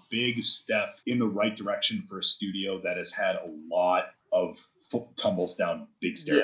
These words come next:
Speaker 1: staircases. <laughs> Like,
Speaker 2: <laughs>
Speaker 1: like, I, I think, I think they, like,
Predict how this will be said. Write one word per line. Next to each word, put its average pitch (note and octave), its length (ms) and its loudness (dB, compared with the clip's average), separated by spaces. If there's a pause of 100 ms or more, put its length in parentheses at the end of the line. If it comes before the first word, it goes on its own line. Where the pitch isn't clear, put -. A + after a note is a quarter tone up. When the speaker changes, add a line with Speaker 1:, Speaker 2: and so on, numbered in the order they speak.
(120)
Speaker 1:
staircases. - 440 -4
<laughs> - 40 -4
Like, C#4+ 320 6
Speaker 2:
<laughs> - 40 4
Speaker 1:
like, A#3 760 8
I, C3+ 220 0
I C#3+ 240 4
think, D#3 280 4
I B2+ 160 2
think C#3+ 240 2
they, B2 520 2
like, G#2+ 260 0